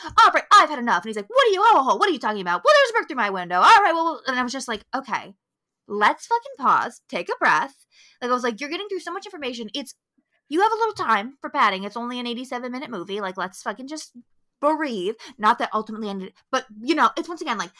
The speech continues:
shit like that where it's like, "We gotta get through this, da, da, da, da, da." But don't worry, we'll take fucking five full fucking strong minutes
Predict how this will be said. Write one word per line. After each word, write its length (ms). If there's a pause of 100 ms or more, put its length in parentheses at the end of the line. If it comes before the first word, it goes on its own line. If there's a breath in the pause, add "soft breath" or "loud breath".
(120 loud breath)
shit 220
like 160
that 220
where 100
it's 80
like, 160 (120 loud breath)
"We 160
gotta 140
get 100
through 100
this, 100
da, 80
da, 80
da, 80
da, 260
da." 100 (520)
But 120
don't 220
worry, 400
we'll 140
take 220
fucking 400 (300)
five 280
full 200
fucking 380
strong 640
minutes 600